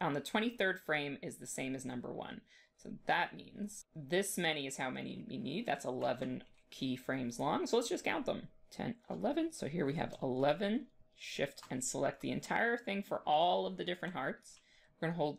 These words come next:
the control key and drag back. And then I said control and drag back. And now we've dragged those keys back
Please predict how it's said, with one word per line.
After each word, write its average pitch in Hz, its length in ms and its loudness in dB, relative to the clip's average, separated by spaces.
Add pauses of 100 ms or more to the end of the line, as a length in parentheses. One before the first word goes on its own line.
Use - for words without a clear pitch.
the 151 100 2
control 156 460 0
key 143 460 -2 (240)
and 127 180 -2
drag 143 640 4
back. 123 340 0
And 156 160 -2
then 151 320 -2 (1000)
I 147 40 -16
said 139 220 -10
control 147 480 0
and - 220 -8
drag 147 520 6
back. - 280 -2 (680)
And 170 300 2
now 190 500 6
we've 160 340 0
dragged 147 360 4
those 139 380 0
keys 135 240 -6
back 240 380 0